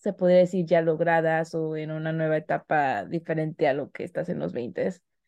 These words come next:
Este, y a la vez, o lo que se quiere decir como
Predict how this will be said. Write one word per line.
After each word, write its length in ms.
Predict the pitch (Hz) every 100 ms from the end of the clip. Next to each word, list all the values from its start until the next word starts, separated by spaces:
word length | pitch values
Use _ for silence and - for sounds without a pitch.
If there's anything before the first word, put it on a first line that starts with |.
| _ _ _ -
Este, 520 | 185 170 - 165 160
y 120 | 160
a 40 | 170
la 100 | 165
vez, 340 | 185 185 - -
o 160 | 196
lo 140 | 180 180
que 100 | 175
se 100 | 180
quiere 200 | 185 180
decir 240 | 175 175
como 420 | 180 175 160 147